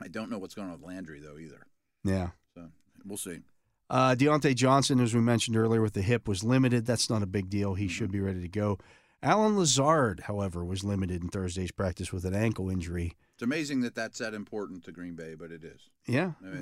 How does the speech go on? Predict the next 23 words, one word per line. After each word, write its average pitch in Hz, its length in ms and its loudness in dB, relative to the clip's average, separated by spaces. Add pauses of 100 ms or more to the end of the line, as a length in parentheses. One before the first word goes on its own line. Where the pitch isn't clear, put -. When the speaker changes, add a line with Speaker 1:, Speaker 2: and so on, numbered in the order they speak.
Speaker 2:
mean, 123 160 0
Speaker 1:
it, 123 40 2
Speaker 2:
he's 165 340 0
Speaker 1:
they're 104 80 -4
number 101 160 -6
one. 82 220 -14 (120)
Speaker 2:
He's 123 240 -6
the 131 80 -4
number 143 260 0
one. 139 380 2 (120)
Speaker 1:
I 156 60 -10
still 175 180 -8
have 156 80 -8
some 131 120 -6
faith 110 280 -6
in 98 120 -8
Dubs, 80 500 -12
but 82 160 -18 (880)
not 90 300 -12 (640)
like 80 180 -20
I'm 90 80 -10
gonna 80 240 -12
h-, 120 80 -8